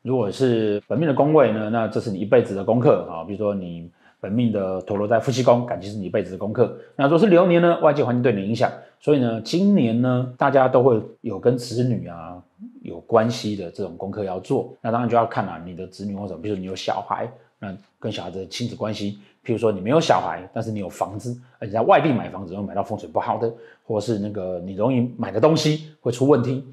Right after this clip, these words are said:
会让你破财，比如你的车啊，你的什么，就看里面的星曜是什么。好，每个人在这个子女上面，今年都有功课要做。不过呢，我们今天来聊一下，因为我相信今年一定有很多人会生小孩，或者很多人去年一直很努力，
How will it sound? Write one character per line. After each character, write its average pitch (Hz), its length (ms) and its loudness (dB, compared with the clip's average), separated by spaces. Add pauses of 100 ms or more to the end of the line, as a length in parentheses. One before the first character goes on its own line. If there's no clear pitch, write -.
(260)
会 123 100 0
让 113 100 2
你 92 60 -8
破 139 180 4
财， 110 180 0
比 - 200 -10
如 98 80 -6
你 85 80 -12
的 87 80 -10
车 104 320 -4
啊， 90 140 -6
你 85 100 -14
的 90 60 -12
什 - 100 -14
么， 90 180 -12
就 117 60 -10
看 117 200 -4
里 95 40 -6
面 101 100 -4
的 98 60 -8
星 101 160 -10
曜 92 120 -10
是 120 60 -12
什 117 80 -12
么。 110 100 -12 (240)
好， - 160 -14
每 113 120 0
个 151 120 6
人 139 80 2
在 143 120 4
这 131 100 2
个 117 80 4
子 107 160 -6
女 98 80 -2
上 107 160 -2
面， 92 140 -8 (240)
今 175 260 2
年 104 120 -2
都 113 100 2
有 90 80 0
功 104 120 -6
课 98 140 -2
要 92 160 -8
做。 104 220 -6 (260)
不 170 100 2
过 208 200 8
呢， 170 240 4
我 - 40 -6
们 101 100 -4
今 - 0 -
天 120 100 4
来 98 120 2
聊 87 200 -2
一 98 80 -6
下， - 200 0 (180)
因 160 80 -2
为 147 60 2
我 110 80 -2
相 143 140 0
信 135 100 2
今 139 120 -6
年 104 120 -2
一 - 20 -4
定 113 100 -2
有 - 40 -4
很 - 120 -12
多 101 140 -6
人 - 80 -10
会 92 80 -12
生 87 160 -14
小 - 120 -10
孩， - 220 -16 (140)
或 151 100 2
者 127 80 4
很 117 120 -2
多 135 140 6
人 110 180 0
去 - 320 2
年 120 200 0
一 175 60 0
直 127 120 2
很 123 100 4
努 104 120 0
力， - 240 0